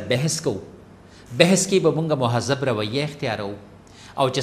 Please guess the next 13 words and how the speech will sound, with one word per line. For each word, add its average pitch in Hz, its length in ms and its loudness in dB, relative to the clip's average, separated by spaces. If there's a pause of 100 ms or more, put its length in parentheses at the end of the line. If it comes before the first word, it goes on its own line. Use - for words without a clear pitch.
څنګه 190 280 2
حضور 156 280 2
علیه 123 240 0
الصلاة 113 400 -2
والسلام 135 480 -2
ارشاد 131 360 -4
فرمایلی 113 460 -2
دی 120 140 -2 (480)
چې 156 140 2 (760)
هغه 185 260 6 (100)
انسان 156 420 0 (100)
زورور 120 440 2
نه 180 60 0